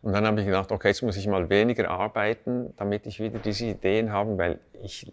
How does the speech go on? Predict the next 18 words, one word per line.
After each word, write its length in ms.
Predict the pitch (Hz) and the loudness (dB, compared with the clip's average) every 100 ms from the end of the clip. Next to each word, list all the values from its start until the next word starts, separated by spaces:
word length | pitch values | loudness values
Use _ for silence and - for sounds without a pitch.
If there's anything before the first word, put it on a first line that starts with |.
| _ | _
es 300 | - 101 - | -8 -6 -2
macht 240 | 101 - - | -2 -2 -2
mir 80 | |
Spaß, 440 | 95 - 71 76 - | -2 0 -2 -2 -2
diese 200 | 85 85 | 2 2
Ideen 320 | 78 76 92 | 2 0 0
zu 160 | - 92 | -2 -2
haben, 180 | 92 90 | 0 -2
habe 100 | - | -6
sie 80 | - | -6
plötzlich 400 | 73 - - - | -6 -6 -14 -12
vermisst. 460 | - - - - - - - | -12 -12 -14 -16 -20 -20 -4
Und 40 | 87 | 0
dann 120 | 95 | 4
habe 120 | 104 | 4
ich 60 | 98 | 2
gesagt, 380 | 95 90 80 90 | 2 0 0 -2
okay, 320 | - 113 | 4 4